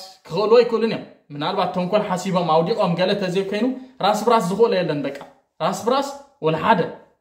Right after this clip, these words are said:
ንኹሎም በላሊዕዎም እዩ። ግን ስለ ዝበልዖም፣ እ? እዚ ጸሊም ነብሪ፣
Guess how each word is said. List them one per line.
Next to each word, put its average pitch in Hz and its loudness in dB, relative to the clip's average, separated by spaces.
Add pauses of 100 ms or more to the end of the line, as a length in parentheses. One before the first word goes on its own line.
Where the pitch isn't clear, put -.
(920)
ንኹሎም 214 2
በላሊዕዎም 170 2
እዩ። - -12
ግን 233 -2
ስለ 220 -2
ዝበልዖም፣ 214 0 (420)
እ? 202 -2 (580)
እዚ 170 -2 (100)
ጸሊም 226 0
ነብሪ፣ 220 0